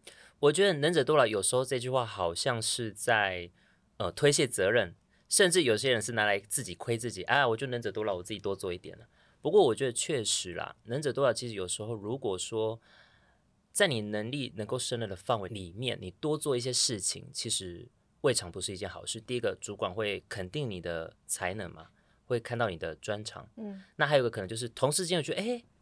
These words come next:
Speaker 1: 那一集还不错哎，这个我们做不太，做不太来的事情，他帮我们分摊了一些。”那可能对于你平行单位觉得，“哎，这个人还不错，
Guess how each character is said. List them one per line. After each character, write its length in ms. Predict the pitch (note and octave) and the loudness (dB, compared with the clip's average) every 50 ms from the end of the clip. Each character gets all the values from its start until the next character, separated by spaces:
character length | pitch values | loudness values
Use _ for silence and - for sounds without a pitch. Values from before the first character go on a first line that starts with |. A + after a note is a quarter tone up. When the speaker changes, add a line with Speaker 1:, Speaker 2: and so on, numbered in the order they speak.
| _ _ _ _ - | _ _ _ _ -2
Speaker 1:
那 120 | - G#3+ | 0 0
一 40 | F3 | 0
集 120 | C#3 C3 | 0 0
还 140 | C#3 B2+ B2 | 2 2 2
不 100 | A#2 C3 | 2 0
错 280 | C3 - - E3+ D#3+ C3+ | -2 -2 0 2 4 4
哎， 160 | A#2 G#2 G2+ | 4 4 0
这 120 | - - | -2 -2
个 240 | D3 C#3 B2+ G#2+ - _ _ _ - | 0 0 0 0 0 _ _ _ -4
我 100 | - A2 | -2 -2
们 260 | G2+ G#2+ G#2 G2+ G2+ - _ _ _ _ _ _ _ - - _ _ _ _ | -2 -2 -4 -6 -8 -14 _ _ _ _ _ _ _ -14 -14 _ _ _ _
做 120 | - - D3 | -2 -2 -2
不 80 | A#2 | -2
太， 360 | - - C3+ C3+ B2+ A#2 A2 A2 _ _ _ - | -2 -4 0 0 2 2 0 -2 _ _ _ -4
做 120 | - D3 | -4 -2
不 60 | A#2+ | -2
太 120 | B2 C3+ B2+ | 0 2 4
来 120 | A2 G2+ | 4 4
的 40 | G2 | 2
事 160 | - - B2 | 2 -2 -2
情， 160 | - - G2 | -4 -6 -6
他 80 | F#2 A2 | -6 -4
帮 160 | A2+ A#2 A2 | -2 -2 -2
我 20 | |
们 100 | F#2+ F#2 | -2 -4
分 240 | F2 - - A2+ G#2+ | -6 -2 -2 -2 -2
摊 180 | G#2+ - A2+ G#2 | -2 -4 -6 -6
了 80 | F#2+ | -6
一 100 | - G#2+ | -6 -8
些。” 340 | F#2+ - - - F#2+ F2+ F#2 - _ _ - _ _ - | -8 -8 -6 -6 -6 -6 -8 -10 _ _ -20 _ _ 0
那 120 | D3 D3 | 0 0
可 140 | C#3+ - A#2+ | 0 0 -4
能 120 | G#2 G2 G#2 | -6 -6 -6
对 260 | G2+ - C3+ B2 G#2+ | -6 -4 -4 -4 -4
于 60 | G2+ | -4
你 140 | F#2+ F#2 F2 F2 | -6 -8 -10 -12
平 200 | - - G#2 A2 | -10 -8 -6 -4
行 180 | A2 A2+ G2+ | -4 -4 -4
单 140 | F#2 A#2 A2+ | -2 0 -2
位 80 | G#2 F#2 | -2 -2
觉 80 | - | -2
得 60 | - C3+ | -2 -2
，“哎， 80 | D#3 | -2
这 120 | D3 - D3+ | -2 -4 -2
个 100 | - G#2+ | -2 -2
人 100 | F#2 F#2 | -4 -4
还 160 | F#2 F2+ E2+ | -6 -8 -10
不 120 | - - | -10 -10
错， 360 | F2+ - - - A#2+ F#2 D#2+ | -10 -8 -4 -2 -2 -4 -4